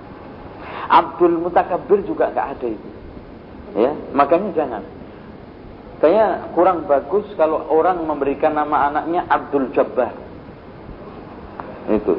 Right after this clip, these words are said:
Ini terilhami dengan Jabbarnya itu. Sehingga tampangnya dan tampilannya itu selalu ingin, iya,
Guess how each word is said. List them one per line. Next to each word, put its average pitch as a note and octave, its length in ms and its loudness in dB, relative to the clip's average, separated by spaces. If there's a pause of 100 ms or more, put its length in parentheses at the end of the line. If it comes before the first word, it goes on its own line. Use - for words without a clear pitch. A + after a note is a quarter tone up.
(440)
Ini F3 240 4
terilhami D#3 800 4
dengan C#3+ 320 0
Jabbarnya C#3 640 2
itu. E3 180 -14 (1120)
Sehingga C3 720 4 (960)
tampangnya C3+ 880 2
dan B2+ 240 -2
tampilannya C3 800 2
itu E3+ 240 0
selalu C#3 380 4
ingin, C#3+ 220 -2 (1300)
iya, D3+ 240 6